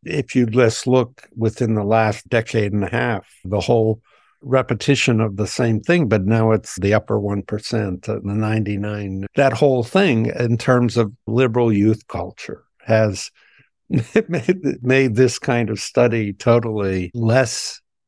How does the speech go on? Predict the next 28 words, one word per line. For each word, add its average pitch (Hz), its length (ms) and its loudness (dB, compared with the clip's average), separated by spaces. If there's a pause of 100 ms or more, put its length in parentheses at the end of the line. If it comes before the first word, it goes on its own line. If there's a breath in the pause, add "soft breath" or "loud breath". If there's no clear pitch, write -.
(240)
because 135 340 2
it - 60 -12
doesn't 143 280 2
share, 135 300 0
the 120 160 2
popular 123 460 2
culture 120 440 -2
for 120 320 -6
it 120 80 -8
is 117 320 -8 (720)
basically 113 640 0
gone. 101 500 -6
Wealth 117 360 2
accumulation 110 960 -2
is 110 240 -8
not 113 380 2 (720 soft breath)
this 156 380 2
is 127 60 0
just 131 320 0
an - 280 0
observation, 117 760 2
not 110 240 -2
something 101 360 -4
I've 92 160 -10
studied, 123 340 -4
but 110 160 -4
wealth 120 320 2
accumulation 107 960 -4